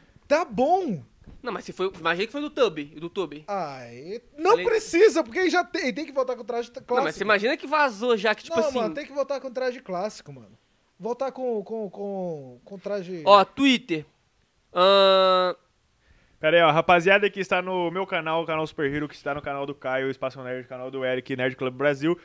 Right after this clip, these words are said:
Speaker 3: corre tudo pro The Nerds. Vem
Speaker 1: Corre pro
Speaker 3: todos
Speaker 1: The
Speaker 3: pro
Speaker 1: Nerds.
Speaker 3: The Nerds, ó. Estamos quatrocentas e quinze pessoas agora no The Nerds. Bora bater quinhentos. Se todo mundo dos canais aqui for, a gente bate quinhentos fácil.
Speaker 1: Pois é.
Speaker 3: Então corre pro The Nerds Podcast. Pesquisa aí que você vai achar.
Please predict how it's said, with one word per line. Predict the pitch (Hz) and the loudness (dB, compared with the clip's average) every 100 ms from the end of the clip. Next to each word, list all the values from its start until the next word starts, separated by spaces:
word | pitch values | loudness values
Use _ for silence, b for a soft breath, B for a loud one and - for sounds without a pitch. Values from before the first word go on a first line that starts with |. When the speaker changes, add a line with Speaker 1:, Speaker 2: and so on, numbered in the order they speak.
| b b - | b b 0
Speaker 3:
corre | 175 185 | 2 4
tudo | 185 196 | 0 -2
pro | 208 | 0
The | 214 | 2
Nerds. | 196 143 120 - - - | 2 2 -2 -6 -20 -8
Vem | 127 196 | -2 0
Speaker 1:
Corre | |
pro | 214 | 2
Speaker 3:
todos | - - | 2 2
Speaker 1:
The | |
Speaker 3:
pro | 196 | 2
Speaker 1:
Nerds. | 196 185 156 143 | 4 4 4 6
Speaker 3:
The | |
Nerds, | 151 127 _ - | 4 2 _ -14
ó. | |
Estamos | 135 - 175 180 | -6 -2 -2 -2
quatrocentas | 185 175 - 185 196 202 180 | -2 -2 -2 -4 -2 -4 -4
e | 196 - _ | -8 -8 _
quinze | _ 185 170 | _ -10 -6
pessoas | 180 160 165 | -4 -2 2
agora | 151 151 147 143 | 2 4 4 2
no | 139 135 127 | 0 0 2
The | 127 | 0
Nerds. | 127 165 180 170 - b b | 2 2 2 -4 -18 b b
Bora | 131 151 | 2 4
bater | 165 165 180 | 4 2 -2
quinhentos. | - 143 123 - | -6 -8 -8 -6
Se | 190 | -6
todo | 247 240 | -6 -6
mundo | 220 190 | -6 -8
dos | 170 170 | -12 -10
canais | - 160 156 143 | -6 -2 -2 -2
aqui | 139 143 | -6 -4
for, | 160 175 | -2 -2
a | |
gente | 170 | -2
bate | 160 160 | -6 -6
quinhentos | 165 156 | -10 -16
fácil. | - 110 107 208 | -12 -12 -10 -12
Speaker 1:
Pois | 233 | -10
é. | 202 277 | -10 -4
Speaker 3:
Então | 156 156 | -2 2
corre | 165 175 | 2 2
pro | - | 0
The | 175 175 | 0 0
Nerds | 160 185 196 | 4 6 6
Podcast. | - 180 160 - 117 - | 4 2 2 -4 -6 -6
Pesquisa | 139 - 170 165 | -10 -6 -4 -4
aí | |
que | 165 | -4
você | 151 | -2
vai | 151 | -2
achar. | 147 123 - | -2 -8 -10